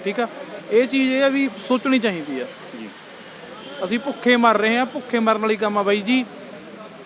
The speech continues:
Speaker 1: ਚੰਡੀਗੜ੍ਹ ਸ਼ਹਿਰ ਬਹੁਤ ਜ਼ਿਆਦਾ ਕਾਸਟਲੀ ਆ, ਸਾਰਿਆਂ ਨੂੰ ਪਤਾ ਮਹਿੰਗਾ ਗਾ।
Speaker 2: ਬਿਲਕੁਲ।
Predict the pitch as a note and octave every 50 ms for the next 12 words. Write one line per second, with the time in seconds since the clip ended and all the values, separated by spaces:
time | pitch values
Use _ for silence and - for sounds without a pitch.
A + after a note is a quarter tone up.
0 | - - - - - - - A3+ A3+ A3+ A3 B3+ B3 A#3+ C4 B3+ A#3+ - A3+ A3
1 | A3+ B3 B3+ B3+ B3 A#3 G#3+ - - G3 F3+ G#3+ A3+ A3+ A#3 A3+ G3 A#3 A#3 A3+
2 | A#3 G#3+ - G3+ G3+ G3 G3+ - G#3 G#3 G3+ G3+ G3 F#3+ F#3+ F#3+ - - G#3 F#3+
3 | G3+ A3 A3 G3 G3+ F3+ F#3+ F3+ F3 F3+ F3+ G#3 F#3+ D3 A#2+ G2+ - - - A#2+
4 | B2+ A#2 - -